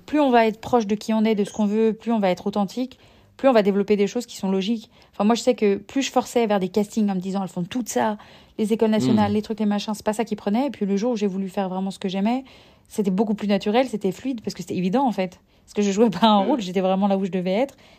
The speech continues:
Speaker 1: Là, les po-, des portes se sont ouvertes, alors pas non
Speaker 2: Ouais.
Speaker 1: plus, euh, voilà, mais c'est déjà beaucoup, beaucoup plus facile pour moi. Il y a une espèce d'évidence et je me dis, « Bah, c'est logique. » Donc ouais, essayer d'être le plus près de soi, vraiment. Qu'est-ce qu'on a envie de faire, nous, et pas essayer de plaire à la terre entière et, et de reproduire des schémas qui sont, qui sont
Speaker 2: D'accord.
Speaker 1: bidons, finalement.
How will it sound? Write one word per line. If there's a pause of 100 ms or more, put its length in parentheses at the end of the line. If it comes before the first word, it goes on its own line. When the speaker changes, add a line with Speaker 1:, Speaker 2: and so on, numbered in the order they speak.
(140)
Speaker 1:
Là,
les
po-,
des
portes
se
sont
ouvertes,
alors
pas
non
Speaker 2:
Ouais.
Speaker 1:
plus,
euh,
voilà,
mais (300)
c'est
déjà
beaucoup,
beaucoup
plus
facile
pour
moi.
Il
y
a
une
espèce
d'évidence
et
je
me
dis, «
Bah, (840)
c'est
logique. »
Donc
ouais,
essayer
d'être
le
plus
près
de
soi,
vraiment. (440)
Qu'est-ce
qu'on
a
envie
de
faire,
nous,
et
pas
essayer
de
plaire
à
la
terre
entière
et, (280)
et
de
reproduire
des
schémas
qui
sont,
qui
sont
Speaker 2:
D'accord.
Speaker 1:
bidons,
finalement.